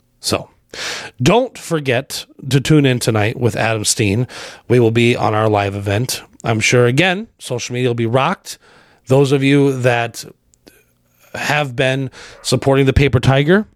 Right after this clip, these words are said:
don't be afraid, uh, to, to, to just say, "You know what?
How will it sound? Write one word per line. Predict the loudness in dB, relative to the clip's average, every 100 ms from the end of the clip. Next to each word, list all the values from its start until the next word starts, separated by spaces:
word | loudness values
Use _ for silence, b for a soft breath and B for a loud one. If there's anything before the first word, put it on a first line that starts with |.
| _ _
don't | -6 -4
be | 0
afraid, | -2 0 0 2 0 -4 B B B B B _
uh, | 0 0 0 -4 -6
to, | 0 2 0
to, | -2 2 4 4 2 -4
to | -6
just | -2 0 2
say, | 2
"You | 4
know | 4
what? | 2 0 -6